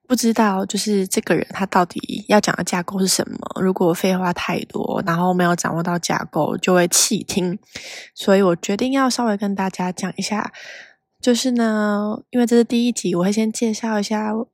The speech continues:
嗯，为什么会要做这件事情，就是简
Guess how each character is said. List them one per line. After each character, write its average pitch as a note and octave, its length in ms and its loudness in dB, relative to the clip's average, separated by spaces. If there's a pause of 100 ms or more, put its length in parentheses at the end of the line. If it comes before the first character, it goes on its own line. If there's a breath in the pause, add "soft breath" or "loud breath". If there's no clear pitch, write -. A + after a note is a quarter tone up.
(140)
嗯， G3 380 -2
为 B3 120 4
什 A#3+ 140 2
么 F3 800 -2
会 G#3 240 6
要 F#3+ 320 4
做 G3 160 2
这 F#3 100 -2
件 A3 180 2
事 A3 160 2
情， - 280 0
就 G3 140 2
是 F#3 140 -2
简 - 160 -4